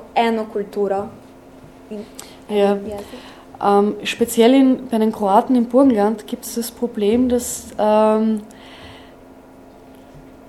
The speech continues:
Speaker 2: dass es keine Unterstützung gibt von einer Schutzmacht Kroatien. oder auch keine Unterstützung gegeben hat, also finanzielle Unterstützung von Jugoslawien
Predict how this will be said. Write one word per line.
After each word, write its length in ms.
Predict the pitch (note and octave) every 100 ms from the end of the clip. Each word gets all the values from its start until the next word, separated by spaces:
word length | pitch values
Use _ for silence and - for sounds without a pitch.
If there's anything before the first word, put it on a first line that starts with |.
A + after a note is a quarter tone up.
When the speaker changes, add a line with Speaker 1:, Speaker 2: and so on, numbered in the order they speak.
| -
Speaker 2:
dass 320 | B3 A#3 - -
es 280 | A3+ A3+
keine 260 | - A#3+ B3
Unterstützung 640 | A#3+ A#3+ - C#4 - B3+
gibt 340 | - B3+ - -
von 280 | - A#3
einer 180 | G#3+ G#3+
Schutzmacht 640 | A3+ D4 - - A3+ A3 -
Kroatien. 680 | G#3+ F3+ F3+ - G3+ A#3+ D4+ - - D#3+
oder 180 | G#3+ G3+
auch 220 | G#3 A#3 -
keine 220 | B3+ A#3+
Unterstützung 680 | A#3 A#3 - A#3+ - A#3+ A#3 -
gegeben 520 | G#3 - A3+ C#4 A3+
hat, 320 | G3+ G3 -
also 140 | F#3+ F#3
finanzielle 680 | - G3+ G3+ G#3 G#3 A#3+ A#3
Unterstützung 680 | G#3+ G#3+ - A3 - A#3
von 220 | - G#3+
Jugoslawien 720 | G#3 G#3 - F3+ F3 G3 C4+